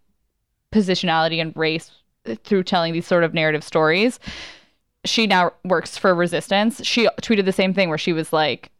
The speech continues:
"I could have never made S-Town." And I, like, there's, you know, true crime is such a popular genre, and, like, there, we've been doing a, I think there's been a lot done in just now, uh,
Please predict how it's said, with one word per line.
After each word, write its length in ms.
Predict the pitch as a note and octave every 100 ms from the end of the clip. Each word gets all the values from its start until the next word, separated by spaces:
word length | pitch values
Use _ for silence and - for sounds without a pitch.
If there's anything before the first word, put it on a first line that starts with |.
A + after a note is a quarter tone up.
| _ -
"I 140 | F3+
could 140 | F#3+ G#3+
have 80 |
never 240 | F3+ D#3 D#3+
made 160 | D3+
S-Town." 580 | C3 - F3+ B2 D3 F#3 - _ _ _ _ _ G#3+
And 120 | A#3
I, 360 | B3 A#3+ A#3+ - _ -
like, 380 | G#3 G3+ - - _ _ -
there's, 400 | G#3+ G#3+ - - _
you 120 | G#3
know, 180 | F#3+ F2+ - _ _ _ _ _ _ _ _ _ _ _ -
true 220 | - E4
crime 260 | D#4 C4 A#3+
is 60 |
such 400 | - - G3+ F#3+ -
a 60 |
popular 460 | F#3+ F#3 F#3+ F#3 F3+
genre, 600 | E3+ D#3+ E3+ G3 A3 -
and, 180 | F#3 F#3
like, 220 | F3 - -
there, 300 | F#3+ F#3 F#3 G3+
we've 160 | G#3
been 140 | G3+ F#3+
doing 200 | G3+ F#3+
a, 100 | -
I 60 | G3
think 160 | A#3
there's 200 | A3+ G#3
been 120 | F#3 F#3+
a 80 |
lot 220 | F3 - F#3
done 300 | F3 E3+ F3+
in 260 | F#3+ F3 -
just 280 | - F3+ F#3
now, 460 | E3 D#3 E3 E3+ - _ _ _ _
uh, 40 | -